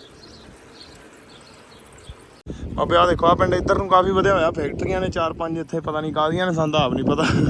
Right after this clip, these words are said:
ਤੇ ਆਹ ਮੂਹਰੇ ਚਾਰ ਪੰਜ ਘਰ ਹੋਰ ਆ ਗਏ, ਮਤਲਬ ਸਾਈਡ 'ਚ ਜਿਵੇਂ ਖੇਤਾਂ ਵਾਲੇ ਘਰ, ਉਹ ਸਿਸਟਮ ਆ। ਇੱਧਰ ਫੇਰ ਮੱਕੀ ਆ ਗਈ, ਉਹ ਸਾਹਮਣੇ ਸਾਡਾ ਪਿੰਡ ਹੀ ਦਿਖ ਰਿਹਾ ਉਹ ਪਰੇ। ਹੁਣ ਆਪਾਂ ਇੱਧਰ ਦੀ ਆਪਦੇ ਪਿੰਡ ਨੂੰ ਹੋ ਜਾਣਾ ਨਵਾਂ ਰਾਹ, ਇਹ ਵੀ ਦੇਖਿਓ ਤੁਸੀਂ ਰਾਹ ਜਿਹਾ, ਇਹ ਵੀ ਖੇਤਾਂ ਵਾਲਾ ਹੀ ਆ।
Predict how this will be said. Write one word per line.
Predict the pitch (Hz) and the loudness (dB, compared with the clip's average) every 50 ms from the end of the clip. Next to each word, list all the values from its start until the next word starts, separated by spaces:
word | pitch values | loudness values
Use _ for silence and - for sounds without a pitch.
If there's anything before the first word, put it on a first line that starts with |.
| - - - - - - - - - - - - | 2 2 0 -2 -2 -2 -2 -2 -2 -4 -6 -10
ਤੇ | 175 | -10
ਆਹ | 165 | -10
ਮੂਹਰੇ | 165 156 147 151 170 175 | -10 -10 -10 -8 -8 -8
ਚਾਰ | 147 156 151 143 139 | -4 -4 -4 -4 -4
ਪੰਜ | 139 143 143 | -6 -8 -8
ਘਰ | 139 156 160 156 | -6 -4 -4 -4
ਹੋਰ | 147 131 127 131 | -4 -4 -6 -6
ਆ | 127 | -6
ਗਏ, | 135 | -4
ਮਤਲਬ | 139 139 139 139 147 | -4 -4 -4 -4 -4
ਸਾਈਡ | 143 - 147 139 139 143 | -6 -4 -4 -4 -2 -2
'ਚ | 143 | -2
ਜਿਵੇਂ | 147 143 143 147 147 143 | -2 -2 -2 -2 -4 -2
ਖੇਤਾਂ | 139 143 143 - - 151 | -2 -2 -4 -2 -2 -2
ਵਾਲੇ | 151 151 151 | -2 0 0
ਘਰ, | 160 160 156 | 0 0 0
ਉਹ | 160 165 | 0 0
ਸਿਸਟਮ | 160 165 160 156 - 151 131 117 | 0 -2 -4 -6 -6 -8 -8 -8
ਆ। | 113 - - - - - - - - - - - - - - - | -8 -10 -16 -20 -20 -20 -20 -20 -16 -14 -12 -10 -8 -8 -6 -6
ਇੱਧਰ | - - - 170 | -6 -6 -6 -6
ਫੇਰ | 147 135 135 135 131 | -4 -4 -4 -4 -4
ਮੱਕੀ | 131 131 117 - 151 139 139 | -4 -6 -6 -8 -8 -6 -6
ਆ | 139 | -6
ਗਈ, | 143 147 160 | -6 -6 -6
ਉਹ | 170 170 175 165 | -6 -6 -6 -8
ਸਾਹਮਣੇ | 151 160 156 160 175 175 165 | -6 -8 -6 -4 -4 -4 -2
ਸਾਡਾ | 147 147 139 139 135 | -2 -2 0 0 -2
ਪਿੰਡ | 135 139 135 135 | -2 -2 -6 -4
ਹੀ | |
ਦਿਖ | 131 139 135 127 | -2 -2 -2 -2
ਰਿਹਾ | 131 143 147 | -2 -4 -4
ਉਹ | 151 147 | -4 -4
ਪਰੇ। | - 139 127 120 - - - - - - - - | -4 -6 -8 -8 -10 -10 -14 -14 -14 -12 -10 -8
ਹੁਣ | - - - 127 127 | -8 -8 -6 -8 -6
ਆਪਾਂ | 127 135 135 | -4 -4 -4
ਇੱਧਰ | 131 - - 147 | -4 -2 -2 -2
ਦੀ | 151 151 | 2 4
ਆਪਦੇ | 151 143 135 135 | 4 4 4 2
ਪਿੰਡ | 127 123 135 127 120 | 2 2 2 2 2
ਨੂੰ | 123 131 127 | 4 4 4
ਹੋ | 117 | 4
ਜਾਣਾ | 113 120 131 127 | 4 4 4 4
ਨਵਾਂ | 123 120 123 123 120 | 4 4 4 4 4
ਰਾਹ, | 127 135 135 | 2 2 2
ਇਹ | 123 123 | 2 2
ਵੀ | 127 131 | 2 2
ਦੇਖਿਓ | 139 131 123 - 131 123 | 2 2 2 2 2 2
ਤੁਸੀਂ | 123 123 123 | 4 4 4
ਰਾਹ | 123 127 135 135 | 4 4 4 4
ਜਿਹਾ, | 139 135 | 4 4
ਇਹ | 135 | 2
ਵੀ | 143 | 2
ਖੇਤਾਂ | 135 139 131 120 - 131 127 | 2 2 0 0 2 0 2
ਵਾਲਾ | 127 127 | 4 4
ਹੀ | 123 123 127 | 4 4 4
ਆ। | 131 | 2